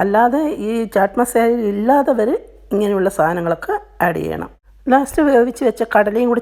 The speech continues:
ചേർത്ത് മിക്സ് ചെയ്താൽ നമ്മൾ പൊട്ടറ്റോ മിക്സ് റെഡി. ഇത് പാനിപ്പൂരിക്ക് വേണ്ടുന്ന sweet and sour ചട്നി, അതായത് പുളിഞ്ചട്നി. ഇതിൻ്റെ വീഡിയോ വേറെ തന്നെ പോസ്റ്റ് ചെയ്യുന്നുണ്ട്. ഇനി ഒരു മസാല ഗ്രീൻ വാട്ടർ കൂടി ചെയ്യാനുണ്ട്, അതിൻ്റെ റെസിപ്പിയാണ് കാണിക്കുന്നത്.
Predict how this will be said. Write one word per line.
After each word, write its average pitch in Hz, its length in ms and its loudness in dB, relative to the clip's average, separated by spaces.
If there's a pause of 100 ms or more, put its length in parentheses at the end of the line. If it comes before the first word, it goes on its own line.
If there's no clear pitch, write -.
ചേർത്ത് 190 260 0
മിക്സ് - 260 -6
ചെയ്താൽ 185 260 0 (240)
നമ്മൾ 185 140 -2 (100)
പൊട്ടറ്റോ 175 420 -2
മിക്സ് 185 320 -2
റെഡി. 147 200 -2 (1500)
ഇത് 277 120 2 (140)
പാനിപ്പൂരിക്ക് 240 680 0
വേണ്ടുന്ന 208 220 0 (140)
sweet 226 320 -2
and 214 120 0
sour 208 140 0 (240)
ചട്നി, 196 360 0 (180)
അതായത് 190 340 -2
പുളിഞ്ചട്നി. 180 600 0 (760)
ഇതിൻ്റെ 320 360 4
വീഡിയോ 226 300 2
വേറെ 202 280 4
തന്നെ 208 240 -2 (120)
പോസ്റ്റ് 180 280 2
ചെയ്യുന്നുണ്ട്. 147 380 -2 (460)
ഇനി 302 160 4 (120)
ഒരു 233 120 2 (120)
മസാല 226 480 0 (100)
ഗ്രീൻ 214 300 0
വാട്ടർ 220 280 2
കൂടി 196 220 0
ചെയ്യാനുണ്ട്, 175 540 0 (560)
അതിൻ്റെ 233 260 4
റെസിപ്പിയാണ് 180 400 -2
കാണിക്കുന്നത്. 147 460 -6